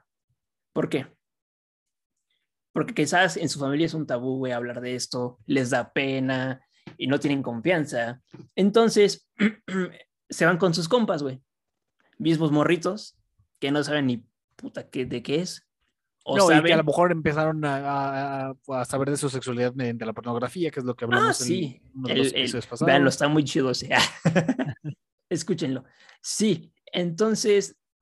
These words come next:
Speaker 1: se, se convierte to-, bueno, se convierte esto en, en, o sea, ¿cómo se dice? En algo no malo, pero en algo como insinuoso, perturbador, no sé,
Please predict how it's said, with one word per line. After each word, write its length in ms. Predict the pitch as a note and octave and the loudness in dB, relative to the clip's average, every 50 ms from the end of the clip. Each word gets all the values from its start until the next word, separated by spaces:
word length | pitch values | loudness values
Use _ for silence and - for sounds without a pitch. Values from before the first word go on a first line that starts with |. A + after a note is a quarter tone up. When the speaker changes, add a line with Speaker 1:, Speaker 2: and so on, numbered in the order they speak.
| _ _ _ _ _ | _ _ _ _ _
Speaker 1:
se, 680 | - - - - D#3+ E3 - F3+ E3+ E3+ E3+ E3+ E3+ E3+ | -16 -12 -12 -10 -8 -2 -2 0 2 2 2 2 2 0
se 100 | E3 E3 | -2 -2
convierte 580 | - F3+ F3 F3 F#3+ F#3+ G3 - G#3 G3 F#3+ F3 | -4 -4 -2 0 -2 -2 -2 -2 -2 -2 -2 -2
to-, 160 | - F3 - | -4 -6 -6
bueno, 160 | D3+ D3 D3 | -4 -4 -4
se 140 | C#3 - D#3+ | -4 -6 -6
convierte 380 | E3+ D3 D#3 F3 F3+ E3 G3 F#3+ | -6 -6 -4 -6 -4 -4 -4 -4
esto 260 | F#3 F3+ - G3+ F3 | -4 -2 -2 -2 0
en, 280 | D3+ C#3 C3 A#2+ - - _ | 0 0 -2 -4 -6 -10 _
en, 600 | C#3+ C#3 C3 C3 C3 B2+ C3 C3 B2+ B2 - - _ _ _ _ _ _ _ _ _ _ _ _ _ _ _ _ _ _ _ _ _ | -12 -10 -8 -8 -8 -6 -6 -6 -6 -8 -10 -14 _ _ _ _ _ _ _ _ _ _ _ _ _ _ _ _ _ _ _ _ _
o 100 | E3+ C#3 | -10 -6
sea, 260 | - - C3+ B2+ - - - | -2 -2 -2 -2 -4 -8 -10
¿cómo 180 | - G3 G#3 | -8 -6 -6
se 120 | G#3 - C3+ | -4 -4 -6
dice? 420 | B2 B2 - - C3 A#2+ - _ _ _ _ _ _ _ _ _ _ _ _ _ _ _ _ _ _ | -6 -6 -8 -10 -12 -14 -16 _ _ _ _ _ _ _ _ _ _ _ _ _ _ _ _ _ _
En 180 | - D3 C#3 | -4 0 2
algo 640 | D3 E3 F3+ F3 F#3 F3+ E3+ D3+ C#3 A#2 - - _ _ _ | 2 2 2 2 2 2 2 2 0 -2 -4 -8 _ _ _
no 160 | - F3+ G#3+ | -2 0 0
malo, 520 | B3 G#3+ F#3+ F3 F3 F3 F#3+ C#4+ D4 - _ _ _ _ _ _ _ _ | 2 2 2 2 2 0 -2 -4 -6 -14 _ _ _ _ _ _ _ _
pero 240 | - D3 C3+ B2+ B2 | -8 -6 -4 -2 -2
en 100 | B2 C3 | -2 -2
algo 200 | D3 D#3+ E3 E3 | -2 -2 -4 -4
como 140 | D#3 B2+ | -4 -6
insinuoso, 640 | B2+ B2+ A#2+ - G3 F#3+ C3 C#3 C#3+ D3+ D3+ D#3+ D#3 | -4 -6 -6 -6 -6 -6 -4 -4 -4 -4 -4 -4 -4
perturbador, 920 | - C3+ A#2 - - B2+ A#2+ B2 A#2 A#2 C3 C#3 D3 D3 D3+ D3+ D3 C#3 - | -4 -4 -4 -4 -8 -8 -6 -6 -6 -4 -4 -2 0 0 0 0 -2 -2 -4
no 100 | D#3 D3+ | -6 -6
sé, 160 | - C#3+ | -6 -6